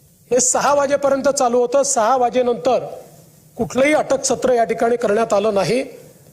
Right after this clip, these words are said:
आणि या अटक सत्राच्या दरम्यान साधारणपणे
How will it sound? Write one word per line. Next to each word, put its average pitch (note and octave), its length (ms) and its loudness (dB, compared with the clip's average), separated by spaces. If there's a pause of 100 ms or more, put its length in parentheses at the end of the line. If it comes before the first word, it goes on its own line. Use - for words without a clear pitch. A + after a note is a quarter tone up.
(560)
आणि B3 260 2 (1300)
या F#3 260 0
अटक C#4+ 280 0
सत्राच्या C4+ 500 0
दरम्यान A#3+ 460 0 (1400)
साधारणपणे C#4+ 840 0